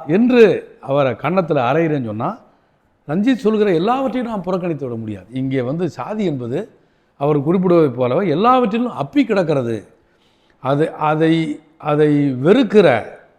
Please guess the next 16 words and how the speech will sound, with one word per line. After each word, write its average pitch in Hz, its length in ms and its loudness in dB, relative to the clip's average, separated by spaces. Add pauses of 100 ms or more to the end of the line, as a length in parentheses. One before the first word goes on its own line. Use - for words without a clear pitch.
(480)
அந்த, 143 680 0
அதனால் 185 600 0
டிஸ்டர்ப் 175 420 -2
ஆகிற, 110 460 0
அதனால் 190 540 2
பாதிக்கப்படுகிற 175 720 2
ஒரு 131 120 0
மனிதன், 147 480 -2 (600)
அஹ், 175 500 2
ஆத்திரத்தை, 165 680 2
கோபத்தை 170 460 4
வெளிப்படுத்துவதை 165 640 0
நாம் 160 220 -2
புரிந்து 196 260 -2
கொள்ள 151 160 0
வேண்டிய 123 460 -6